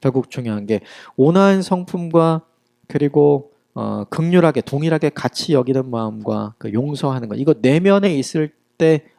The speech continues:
누가 알아주지 않잖아요. 이게 다 행동으로 드러나야 그래야 "아, 저 사람이 이렇구나"라고 알게 되는 거잖아요. 결국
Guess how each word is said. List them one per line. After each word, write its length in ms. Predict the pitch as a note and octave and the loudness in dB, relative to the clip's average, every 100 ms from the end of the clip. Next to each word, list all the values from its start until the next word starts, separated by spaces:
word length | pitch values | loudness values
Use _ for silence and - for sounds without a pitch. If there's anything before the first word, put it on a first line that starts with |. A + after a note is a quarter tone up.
| - | -8
누가 220 | C3 B2 | -2 0
알아주지 380 | G#2+ C3 C3 B2 | 0 -2 -4 -6
않잖아요. 460 | G2+ E2+ - E2 - _ _ _ _ _ | -8 -8 -12 -12 -14 _ _ _ _ _
이게 160 | C#3+ C#3+ | 0 0
다 180 | - B2 - - _ - | 0 -4 -6 -20 _ -6
행동으로 580 | C4 B3+ B3 G#3+ G3 | -4 2 2 4 2
드러나야 840 | E3+ - C3+ C#3 F#2+ F#2+ B2+ G#3 B3+ _ _ _ _ | 0 0 0 0 -2 -2 0 0 -2 _ _ _ _
그래야 340 | - D3+ D3+ C3+ | 0 2 2 -2
"아, 220 | G2+ G2 | -8 -10
저 120 | - | -10
사람이 300 | G#2+ C3+ C3+ | -8 -6 -6
이렇구나"라고 600 | G2+ G#2+ - A2+ A2 G#2 A2 | -6 -8 -10 -14 -12 -10 -10
알게 240 | D#2+ A2 | -10 -12
되는 220 | A2 G#2 | -12 -14
거잖아요. 420 | F#2 - - B2+ D3+ _ _ | -16 -18 -14 -14 -14 _ _
결국 340 | - G2 D3+ | -10 -4 -4